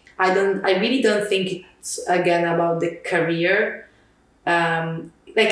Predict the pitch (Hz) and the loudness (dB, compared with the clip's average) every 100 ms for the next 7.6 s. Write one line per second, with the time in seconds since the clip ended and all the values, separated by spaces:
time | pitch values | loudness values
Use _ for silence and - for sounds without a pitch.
0 | 202 202 254 247 - 190 240 208 190 175 | 0 0 0 0 -2 0 0 2 2 2
1 | 170 165 170 156 170 165 156 151 147 - | 2 0 0 0 -2 0 0 -2 -4 -8
2 | - 180 175 165 - - _ _ _ _ | -4 -2 -2 -4 -6 -16 _ _ _ _
3 | _ - 180 180 190 185 170 175 170 170 | _ -2 0 2 2 2 2 2 0 0
4 | 170 185 185 185 180 170 175 165 170 165 | 0 2 0 0 0 0 0 0 -2 -2
5 | 170 165 170 - - _ _ - 185 196 | -4 -4 -6 -10 -20 _ _ -2 2 2
6 | 196 196 185 180 - 185 180 175 170 170 | 2 2 0 0 -2 -2 -2 -2 -2 -2
7 | 160 - 214 196 196 - | -2 0 2 2 0 -6